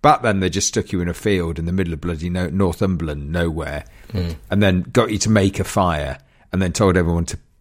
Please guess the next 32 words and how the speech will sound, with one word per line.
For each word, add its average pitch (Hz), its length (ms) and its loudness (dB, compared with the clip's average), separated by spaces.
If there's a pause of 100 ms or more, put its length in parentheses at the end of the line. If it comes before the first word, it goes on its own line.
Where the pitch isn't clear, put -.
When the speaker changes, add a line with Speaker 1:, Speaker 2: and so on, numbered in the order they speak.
(180)
Speaker 1:
piss - 240 2
off - 180 -2
and 87 140 0
run 90 160 4
over 85 200 2
the 85 100 -2
hills 95 400 2
<laughs> - 80 2 (100)
to - 100 -2
tie 123 220 6
them 135 200 8
out. 127 300 4 (420)
And - 100 8
we 156 80 10
got 147 240 4
told 123 340 6
off 123 240 4
because 110 320 0
we 110 80 2
got 107 240 0
caught 104 280 2
smoking. 104 540 2 (540)
<laughs> - 1600 0 (1600)
And 143 80 6
we 143 80 8
had 143 140 6
to 131 80 4
stand 135 360 6
outside 127 540 6
for 113 140 4
an 110 60 4
hour 107 300 4